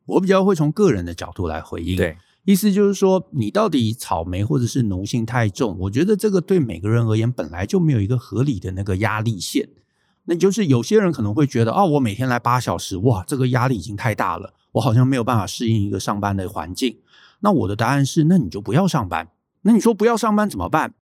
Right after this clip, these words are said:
Speaker 1: 呃，如果这个对你来说压力太大，你就要想办法去做一些你可以不要压力那么大，然后又可以让自己活下来的方法。我是说，其实，呃，人生这件事情嘛，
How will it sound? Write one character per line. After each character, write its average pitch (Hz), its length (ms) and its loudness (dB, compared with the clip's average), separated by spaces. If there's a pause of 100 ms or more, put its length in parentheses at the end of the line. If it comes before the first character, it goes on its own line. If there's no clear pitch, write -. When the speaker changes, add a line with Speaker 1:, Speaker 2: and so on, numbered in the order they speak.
(260)
Speaker 1:
呃， 113 160 0
如 151 160 2
果 226 100 2
这 208 140 2
个 190 80 2
对 165 160 0
你 101 60 -4
来 95 200 -2
说 127 200 -2
压 123 140 0
力 131 120 -2
太 120 200 -2
大， 107 260 -4
你 90 180 -8
就 180 160 2
要 165 160 2
想 80 240 -10
办 147 200 2
法 85 220 -2
去 131 140 -8
做 156 240 2
一 120 100 2
些 120 280 0
你 87 120 -8
可 147 160 -4
以 156 60 4
不 117 100 -6
要 175 180 2 (180)
压 139 180 -2
力 151 100 0
那 123 80 2
么 104 140 -4
大， - 180 -4 (380)
然 101 120 -4
后 185 120 2
又 208 100 4
可 151 120 -4
以 127 40 2
让 127 160 0
自 120 100 -8
己 95 80 -4
活 85 220 -10
下 92 200 -4
来 80 100 -8
的 80 80 -10
方 82 240 -10
法。 - 240 -8 (340)
我 117 160 -2
是 185 100 0
说， 214 280 4
其 185 200 -4
实， 202 440 0
呃， 90 240 -4 (120)
人 113 200 -2
生 208 180 2
这 196 80 2
件 185 160 4
事 - 140 -6
情 - 220 -10
嘛， - 160 -10